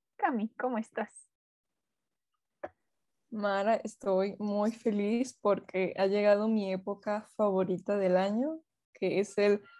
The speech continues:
Speaker 2: Adviento Navidad. Yo soy la niña de la Navidad, entonces estoy muy, muy feliz. La verdad, estoy de muy buen humor.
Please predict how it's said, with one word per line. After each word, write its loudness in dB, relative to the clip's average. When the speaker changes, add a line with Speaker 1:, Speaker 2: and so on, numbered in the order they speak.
Speaker 2:
Adviento 0
Navidad. 0
Yo 10
soy 12
la 10
niña 6
de 8
la 6
Navidad, 0
entonces -10
estoy 0
muy, 0
muy -2
feliz. -6
La 6
verdad, 6
estoy -2
de -2
muy -8
buen -10
humor. -12